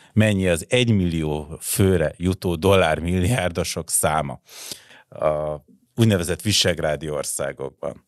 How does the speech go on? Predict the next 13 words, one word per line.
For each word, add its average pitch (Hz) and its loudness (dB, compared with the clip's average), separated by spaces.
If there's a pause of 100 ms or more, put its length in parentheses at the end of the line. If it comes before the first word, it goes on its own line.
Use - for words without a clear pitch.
(480)
Csehországban 131 6
kilenc 87 2
dollármilliárdos 80 -4
van. 73 -8
Fele 151 6
annyi 101 2
lakosú 87 -2 (220)
Szlovákiában, 95 2
mint 78 -6
Magyarország, 95 2 (100)
kettő. 71 -4 (520)
Lengyelországban 87 0
hat. - -4